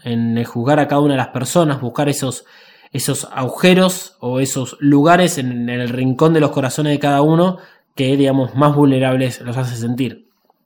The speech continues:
En su conversación con Shinji, reconoce los errores cometidos, pero que gracias a ellos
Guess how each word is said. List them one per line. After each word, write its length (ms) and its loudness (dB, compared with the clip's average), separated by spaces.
En 80 6
su 140 4
conversación 420 6
con 140 6
Shinji, 580 4
reconoce 460 2
los 160 2
errores 280 2
cometidos, 760 2
pero 260 6
que 120 2
gracias 400 4
a 100 4
ellos 560 0